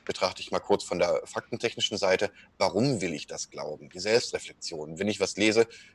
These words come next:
macht's mit mir was, es, äh, emotionalisiert mich und dann muss ich natürlich gucken, ähm, ist das irgendwie ein, eine gängige Geschichte, wie irgendwie halt, äh, Chemtrails oder sind das Reichsbürgergeschichten, die dahinter ste-,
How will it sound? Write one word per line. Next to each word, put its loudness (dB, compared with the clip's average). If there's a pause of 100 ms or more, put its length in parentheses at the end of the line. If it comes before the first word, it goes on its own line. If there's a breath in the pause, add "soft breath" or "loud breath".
macht's 0
mit -2
mir 4
was, 2
es, -4
äh, 6 (160)
emotionalisiert 0
mich 0
und -4
dann 2
muss 0
ich -12
natürlich -8
gucken, -2 (460 loud breath)
ähm, 2 (760 loud breath)
ist -2
das 2
irgendwie 4
ein, 0
eine -2 (360)
gängige 2
Geschichte, 0
wie 2
irgendwie -2
halt, -2
äh, -6
Chemtrails 2
oder 2
sind -8
das -10
Reichsbürgergeschichten, 2
die -2
dahinter 0
ste-, -2